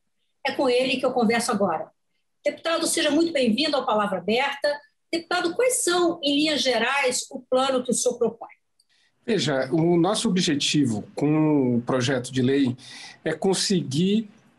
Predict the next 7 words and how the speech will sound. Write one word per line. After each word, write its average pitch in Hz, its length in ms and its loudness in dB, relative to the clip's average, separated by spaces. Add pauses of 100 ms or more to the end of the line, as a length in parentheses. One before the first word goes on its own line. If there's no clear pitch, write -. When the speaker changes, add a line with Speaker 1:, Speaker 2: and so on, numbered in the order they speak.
(140)
Speaker 2:
controlar 165 880 0
a 143 40 0
utilização 135 1120 -4 (320)
que - 120 -4
é 147 40 0
feita 139 600 -2
hoje 147 560 0